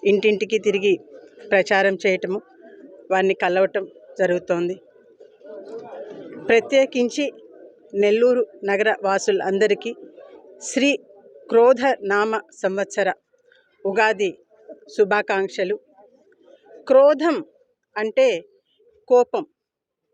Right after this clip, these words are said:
బహుశా నాకు అనిపిస్తుంది, మన, మన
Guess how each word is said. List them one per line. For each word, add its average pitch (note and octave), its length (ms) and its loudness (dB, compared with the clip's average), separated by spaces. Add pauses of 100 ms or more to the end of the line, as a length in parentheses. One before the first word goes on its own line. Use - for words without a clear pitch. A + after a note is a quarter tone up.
(1900)
బహుశా C#4+ 360 4 (400)
నాకు A#3+ 220 -2
అనిపిస్తుంది, C#4+ 640 -6 (680)
మన, A#3 140 0 (1000)
మన A3+ 200 0